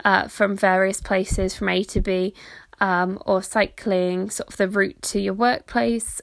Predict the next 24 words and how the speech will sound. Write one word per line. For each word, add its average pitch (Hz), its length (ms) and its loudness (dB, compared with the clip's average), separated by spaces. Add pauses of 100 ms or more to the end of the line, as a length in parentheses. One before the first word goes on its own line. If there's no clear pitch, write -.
or, 190 480 2 (460)
um, 190 440 2
just - 280 -2
for 202 120 4
a 190 60 2
quick - 320 0
cycle, 208 580 -2
going 196 200 2
for 202 100 -4
a 196 40 0
quick - 220 2
cycle 208 400 0
at - 220 -2
lunchtime. 214 440 2
'Cause 220 180 -4
I 220 120 2
think, - 460 -4 (560)
you 233 120 2
know, 208 120 4
if - 180 -2
we 240 140 2
make 254 400 0
these 226 460 0
things 202 720 -2